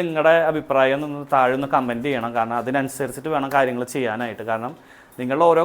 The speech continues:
കമന്റും നമുക്ക് വിലപ്പെട്ടതാണ്, നമ്മൾ ശ്രദ്ധിക്കാറുമുണ്ട്. അപ്പോൾ തീർച്ചയായും നിങ്ങൾ കമന്റ് ചെയ്യണം എന്താണ് നമ്മൾ ചെയ്യേണ്ടത്. കാരണം ഇപ്പോൾ ഒരു പത്ത് ലക്ഷമാണ് ആ ഒരു സ്ഥലം. ഈ കണ്ടിട്ട് വലിയ കുഴ-, കുഴപ്പങ്ങളൊന്നും തോന്നിയില്ല. ഭാരതപ്പുഴയുടെ അടുത്താണ് ഈ ഒരു പ്ലോട്ട് വരുന്നത്. ഭാരതപ്പുഴ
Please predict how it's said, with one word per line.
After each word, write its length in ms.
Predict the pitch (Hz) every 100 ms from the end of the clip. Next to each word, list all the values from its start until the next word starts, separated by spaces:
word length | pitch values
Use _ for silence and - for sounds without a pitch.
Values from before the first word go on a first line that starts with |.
| 180
കമന്റും 400 | 175 165 170 175 -
നമുക്ക് 200 | 151 147 160
വിലപ്പെട്ടതാണ്, 560 | 143 127 120 123 98 - - -
നമ്മൾ 120 | 127 127 143
ശ്രദ്ധിക്കാറുമുണ്ട്. 600 | 135 127 127 135 107 - _ _ - _ 110
അപ്പോൾ 260 | - 107 107 104 - _ - 117 117
തീർച്ചയായും 440 | 131 131 180 151 151
നിങ്ങൾ 140 | 151 165
കമന്റ് 320 | 139 131 143
ചെയ്യണം 200 | 131 117
എന്താണ് 280 | 120 139 139 131
നമ്മൾ 140 | 131 127
ചെയ്യേണ്ടത്. 260 | 131 110 107
കാരണം 240 | 110 120 - - - _ 127
ഇപ്പോൾ 200 | - 170 175
ഒരു 80 | 175
പത്ത് 240 | 180 - 165
ലക്ഷമാണ് 440 | 170 - 165 135 156 - 127
ആ 20 | 127
ഒരു 120 | 135 135
സ്ഥലം. 240 | 143 135 156 - - - 175
ഈ 20 | 175
കണ്ടിട്ട് 300 | 165 175 196 214
വലിയ 160 | 196 190
കുഴ-, 160 | 185 180 170
കുഴപ്പങ്ങളൊന്നും 500 | 165 160 160 160 160
തോന്നിയില്ല. 280 | 147 135 127 131
ഭാരതപ്പുഴയുടെ 640 | 123 120 123 123 120 120 139
അടുത്താണ് 400 | - 123 113 101 - - - - - 131
ഈ 20 |
ഒരു 100 | 127 131 -
പ്ലോട്ട് 300 | 147 123 147 131
വരുന്നത്. 280 | 110 98 - - 131
ഭാരതപ്പുഴ 440 | 131 127 131 139